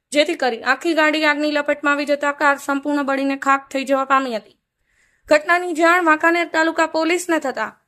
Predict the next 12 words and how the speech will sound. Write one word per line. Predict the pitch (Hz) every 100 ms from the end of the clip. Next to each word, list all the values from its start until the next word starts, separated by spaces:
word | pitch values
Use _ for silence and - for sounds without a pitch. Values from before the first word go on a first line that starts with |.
| _ _ 311
પી | 339
એસ | 339 349
આઈ | 349
સહિત | 339 320 320
પોલીસ | 311 311 320
કાફલો | 320 302 311 302
તાત્કાલિક | 294 294 302 277
ઘટના | 269 277 302
સ્થળે | 285 294 294 285
દોડી | 277 285
આવ્યો | 277 277 277
હતો. | 269